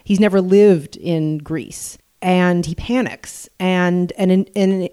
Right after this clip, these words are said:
a really incredible chain of events unfolds in which he is trying to obtain documentation to prove not that he's Greek, because he has no evidence of that,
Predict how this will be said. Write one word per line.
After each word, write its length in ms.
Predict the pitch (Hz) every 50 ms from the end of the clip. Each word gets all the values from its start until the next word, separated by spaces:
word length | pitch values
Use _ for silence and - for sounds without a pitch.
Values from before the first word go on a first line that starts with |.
| -
a 80 | - 240
really 380 | 240 277 320 320 302 277 208
incredible 500 | 196 208 - - - 262 269 262 220 214
chain 360 | 196 - - - 208 196 196 196
of 80 | 180
events 580 | 180 175 156 175 170 170 170 165 - - - - _ -
unfolds 720 | 185 185 180 170 - - 294 349 311 143 113 107 156 - -
in 160 | 127 190 190
which 240 | 190 190 190 - -
he 380 | - - - - 254 262 269
is 100 | 254 -
trying 460 | - - - 214 202 202 202 196 185 185
to 120 | - -
obtain 420 | 170 151 - - - 185 190 196 202
documentation 1040 | 180 160 147 - - 180 160 156 165 - 175 180 202 - - - - - - - - _ _ _ _ _ _ _ _ _ _ _ _ _ _ _ _ _ _ -
to 100 | - 226
prove 760 | 220 - - - 247 254 247 247 240 240 233 220 196 - _ _ _ _ _ -
not 400 | 220 226 240 262 311 392 381 -
that 100 | 302 -
he's 220 | - 220 196 160
Greek, 480 | 151 - 262 320 277 - - - - -
because 240 | 185 - 208 185
he 60 | 208 196
has 200 | 214 233 220 -
no 80 | 185
evidence 400 | 151 185 196 202 175 165 139 -
of 140 | 180 165 -
that, 320 | 135 127 120 120 - _